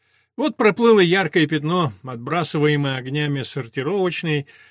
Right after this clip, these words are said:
состав скользнул под единственный изумруд среди россыпи рубинов сигнального моста и стал подходить к ожидавшей его серой пустынной платформе под стальными аркадами. Лондонский почтовый заканчивал свой рейс.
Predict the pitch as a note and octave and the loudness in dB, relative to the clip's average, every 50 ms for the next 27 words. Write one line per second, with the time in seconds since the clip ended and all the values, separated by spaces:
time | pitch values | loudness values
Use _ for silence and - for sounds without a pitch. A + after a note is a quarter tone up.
0 | _ - - - - - - F#3+ D3+ - - - G3 F#3 E3+ E3+ G3 F3+ C3+ - | _ -4 -2 0 0 2 2 0 0 0 0 0 0 0 0 0 -2 -2 -2 -4
1 | B2+ A2+ A2+ B2+ C3+ C#3+ E3+ D#3 C#3+ - - C3 C3 C3+ B2+ A#2+ C3 C#3+ D3 D#3 | -6 -8 -6 -6 -4 -4 -2 -4 -4 -4 -6 -6 -4 -4 -4 -4 -4 -2 0 0
2 | F#3 F#3+ - _ _ _ _ - - E3+ D#3 C#3+ C3 D3+ D3 D#3+ D3+ - - - | 0 0 -2 _ _ _ _ -6 -2 0 0 2 2 2 0 0 0 -2 -4 -6
3 | C3+ C#3 D3 C#3 C#3+ C#3 C3+ D#3 D3 D3 C3+ - - D3 C3+ B2+ C#3+ C3 B2+ B2+ | -4 -2 -2 0 0 -2 -2 -2 -4 -4 -4 -6 -6 -6 -6 -6 -6 -6 -6 -6
4 | A#2+ A#2+ B2 B2+ B2 - - - G#3 G3+ - - - - - - - F#3+ - - | -8 -8 -8 -6 -8 -8 -6 -6 -6 -6 -6 -8 -14 -20 -12 -6 -4 -4 -2 -2
5 | A3+ G#3+ F#3 - G3 E3+ - - F#3 F3+ E3+ G3+ F#3 - - - D3 C3 B2+ C#3 | -2 -2 -2 -2 -4 -6 -4 -4 -4 -4 -2 -4 -6 -6 -6 -4 -4 -4 -4 -4
6 | C3+ D#3 D#3+ C#3+ - - C#3+ C3 B2+ C3 B2+ A#2 - - E3 E3 D3+ C#3+ C3+ A#2 | -4 -4 -6 -6 -6 -6 -6 -6 -4 -4 -4 -4 -4 -4 -2 -2 0 -2 -2 -6
7 | - - B2 - - - D3 B2+ A#2+ G#2+ G2 F2+ - G#2 G2+ - - A#3 A3+ A3 | -6 -8 -10 -10 -8 -6 -6 -6 -6 -6 -8 -8 -8 -10 -8 -4 0 0 0 2
8 | G3+ F#3 E3+ - - _ _ _ - - D3+ - - - C#3 B2+ A#2+ A#2 C3 C3 | 0 -2 -4 -6 -8 _ _ _ -8 -6 -4 -4 -4 -4 -4 -4 -4 -6 -6 -6
9 | A#2+ B2 - - C3+ A#2+ A2 - - G#2 F2+ - - D2 D2+ - _ _ _ _ | -6 -8 -10 -10 -10 -12 -10 -10 -12 -12 -12 -14 -18 -20 -20 -20 _ _ _ _
10 | _ _ _ _ _ _ _ _ _ _ _ _ F2 G2+ C3+ G3 A3 A3 A3 G#3 | _ _ _ _ _ _ _ _ _ _ _ _ -4 0 2 4 4 4 2 0
11 | G3 F3 D#3 - - F3 D#3 - C3+ A#2 - - - G#3 G#3 A3 G3+ G3 F#3 E3+ | 0 -2 -4 -2 -2 -2 -2 -2 -4 -6 -6 -6 0 2 2 2 4 2 0 -2
12 | D3 - _ _ _ _ - G2+ G2 A2+ G#2+ - C#3 C3+ A2+ - B2 A2 A2 G#2 | -4 -8 _ _ _ _ -10 -6 -4 -4 -4 -2 -4 -6 -4 -4 -4 -4 -4 -4
13 | - - A2+ G#2 G2+ F2+ D#2 C#2+ - - - - | -4 -4 -4 -4 -4 -4 -6 -10 -12 -14 -14 -16